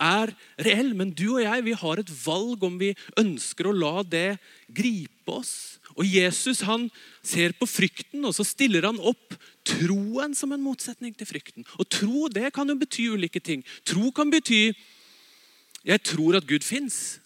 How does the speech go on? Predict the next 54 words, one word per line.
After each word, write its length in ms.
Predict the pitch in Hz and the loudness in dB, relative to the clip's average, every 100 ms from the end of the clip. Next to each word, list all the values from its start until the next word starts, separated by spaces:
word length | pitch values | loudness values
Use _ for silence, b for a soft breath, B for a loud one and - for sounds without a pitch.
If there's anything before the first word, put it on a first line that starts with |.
| _ | _
Det 80 | - | -2
kan 100 | 220 | 0
også 140 | 196 | 0
bety, 140 | 208 214 | -2 0
«Jeg 100 | 202 | 0
tror 260 | - 185 185 | 0 2 2
at 100 | 202 | 2
Jesus 280 | 160 143 170 | -2 -2 -4
er 100 | 185 | -4
Guds 180 | 185 - | -4 -4
sønn.» 200 | - 220 | -4 -4
Det 100 | 208 170 | -4 -6
kan 100 | 185 | -4
bety 160 | 185 | -2
at 100 | 185 | 0
jeg 140 | 180 - | -2 -4
tror 420 | 170 160 196 214 170 | -6 -6 0 2 2
at 220 | - - B B B | -2 -14 B B B
han 100 | 156 | -8
skal 140 | - 170 | -8 -8
komme 160 | 156 | -6
tilbake 440 | 165 135 120 - 165 | -2 -2 -4 -6 -6
en 100 | 208 | -6
gang. 160 | 220 B B | -6 B B
Det 80 | - | -8
kan, 160 | 185 180 - | -6 -6 -8
det 80 | 160 | -8
kan, 140 | 196 175 - | -6 -8 -8
det 100 | 165 | -6
kan 120 | 196 | -2
bety 220 | 190 - 196 | -2 -2 0
dogmene 720 | 247 233 139 131 127 139 220 | 2 2 0 -2 -2 -2 -2
og 140 | 202 170 | 0 0
læresetningene 800 | 196 147 113 - - 123 127 156 | 0 0 -2 -6 -8 -10 -8 -8
som 120 | 185 | -6
vi 80 | 190 | -6
tror 160 | 156 143 | -4 -4
på, 160 | 233 208 | -2 -4
og 80 | 143 | -4
de 140 | 190 | -4
er 80 | 214 | -4
viktige, 540 | 196 240 - - 220 220 | 0 0 -2 -8 -8 -2
det 140 | 165 | -2
er 100 | 185 | 0
utgangspunktet, 680 | 208 - 131 - 160 151 269 | 0 -2 -8 -6 -8 -6 -6
det 60 | 135 | -6
er 100 | 139 | -4
sannhet. 760 | - 143 139 156 254 - - - _ _ _ _ _ _ _ _ _ _ _ - | -6 -6 -8 -8 -10 -12 -20 -20 _ _ _ _ _ _ _ _ _ _ _ -6
Men 140 | 170 | 0
Jesus 320 | 170 156 220 277 | 0 0 -4 -6
snakker 300 | 226 233 208 | -4 -4 -4
her 200 | 240 196 | -4 -6
om 100 | 170 | -6
tro 420 | - 185 208 262 | -4 -4 -2 -4